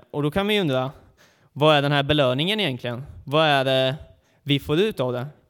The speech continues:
För, eh, det står ju att vi ska belöna oss. Och, eh, det har han ju lovat.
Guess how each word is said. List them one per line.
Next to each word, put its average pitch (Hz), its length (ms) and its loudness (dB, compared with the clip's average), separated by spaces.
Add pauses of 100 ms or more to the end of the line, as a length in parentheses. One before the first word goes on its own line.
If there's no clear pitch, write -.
(240)
För, 135 420 0
eh, 127 320 -2 (1800)
det 151 120 0
står 147 140 2
ju 135 60 4
att 147 100 -2
vi 190 60 -2
ska 185 160 -2
belöna 156 340 -2
oss. - 220 -10 (1300)
Och, 135 360 -8
eh, 131 260 0
det 131 80 0
har 160 40 2
han 208 100 0
ju 214 60 0
lovat. 170 560 0